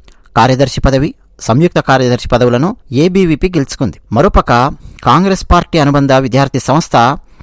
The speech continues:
ఉపాధ్యక్ష పదవిని దక్కించుకుంది. ఏబీవీపీ తరఫున ఆర్యన్ మాన్ ఆయన అధ్యక్షుడిగా ఎన్నికయ్యారు. ఏబీవీపీకి చెందిన కునాల్ చౌదరి కార్యదర్శిగా ఎన్నికయ్యారు. దీపికా ఝా సంయుక్త కార్యదర్శిగా గెలిచారు. ఎందుకు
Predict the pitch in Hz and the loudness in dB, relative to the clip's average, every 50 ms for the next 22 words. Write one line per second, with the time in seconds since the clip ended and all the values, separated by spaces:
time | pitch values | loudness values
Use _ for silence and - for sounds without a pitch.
0 | - - _ 143 135 - 208 226 190 202 196 - - - 160 143 131 127 139 160 | -20 -12 _ -8 0 2 2 2 2 0 -2 -4 -2 -2 0 0 0 0 0 0
1 | 180 151 - 151 123 - - - 143 - - - - - 139 175 196 208 226 220 | -2 -2 -2 -4 -6 -6 -6 -8 -8 -8 -8 -10 -2 0 2 2 4 4 2 2
2 | 214 - 180 - 160 160 160 147 127 120 143 - - - - - - - - _ | 2 2 2 2 2 2 2 0 0 0 -2 -4 -6 -14 -20 -20 -20 -20 -20 _
3 | _ - - 131 151 170 175 180 175 160 123 127 151 165 160 - - - _ - | _ -4 0 2 2 4 2 2 0 2 2 4 4 4 2 0 -4 -10 _ -2
4 | 120 160 175 180 151 139 170 - - - 151 147 160 147 127 135 131 143 135 127 | -2 0 0 0 0 0 -2 -2 -2 -2 0 0 2 0 0 0 0 0 0 0
5 | 127 123 - - - _ - 127 160 196 190 220 220 208 - 190 185 - 170 147 | 0 0 -2 -6 -10 _ -2 0 0 2 2 2 0 0 0 -2 -2 -2 -2 -2
6 | 143 135 131 131 147 175 - - - - - - - - 151 190 208 214 202 - | 0 0 0 -2 -2 -4 -8 -16 -18 -18 -18 -6 -2 2 4 6 6 4 4 4
7 | - 139 127 113 117 117 139 123 87 - - _ _ - - 110 117 135 131 147 | 2 2 4 4 2 2 2 -2 -2 -6 -12 _ _ -6 -2 0 0 2 0 0
8 | 143 - - - 156 147 139 143 143 143 147 147 151 156 165 - - - 113 117 | -2 -2 -4 -2 0 0 0 2 2 2 2 2 0 -2 -4 -8 -10 -10 -4 0
9 | 160 214 - - - - 185 170 123 - - 143 131 - - - - - - - | 0 2 2 0 2 2 2 0 2 2 2 2 2 0 -2 -10 -20 -20 -12 -4
10 | - 156 190 208 202 - - - - 147 147 147 131 139 - - - 160 196 143 | -2 0 2 0 0 -2 -4 -2 0 0 0 2 0 0 -2 0 -2 -2 0 0
11 | 143 135 139 - 165 - - - - - - 156 220 247 247 240 226 214 214 220 | 0 -2 0 -2 -4 -4 -4 -6 -12 -6 -2 0 2 2 2 2 2 2 2 0